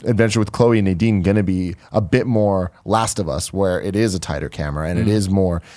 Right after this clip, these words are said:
Speaker 1: exploring and figuring out the worlds and less walk, walk, walk, climb, climb, climb, shoot, shoot, shoot, drive, drive." You know, it's just, like, very just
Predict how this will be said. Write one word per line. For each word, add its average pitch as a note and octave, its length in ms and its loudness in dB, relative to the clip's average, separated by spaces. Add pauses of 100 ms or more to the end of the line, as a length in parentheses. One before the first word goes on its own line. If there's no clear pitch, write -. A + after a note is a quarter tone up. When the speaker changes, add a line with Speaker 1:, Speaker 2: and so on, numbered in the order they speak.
(140)
Speaker 1:
exploring G#2+ 640 2
and F#2 80 0
figuring G2 200 0
out F2+ 60 0
the F#2+ 60 -2
worlds G2+ 260 2
and F#2 80 -2
less G2 280 -2 (540)
walk, G#2+ 380 2
walk, A2+ 300 4
walk, G2 400 2 (160)
climb, G#2 260 2
climb, G#2 320 2
climb, F2 480 0
shoot, A2 300 0
shoot, G#2 260 0
shoot, F#2+ 360 -2 (400)
drive, F2+ 240 0
drive." F#2 280 0
You A#2 100 0
know, A#2 140 6
it's A2 160 0
just, G#2+ 200 0
like, G#2 200 2 (320)
very A2+ 420 4
just G2 280 0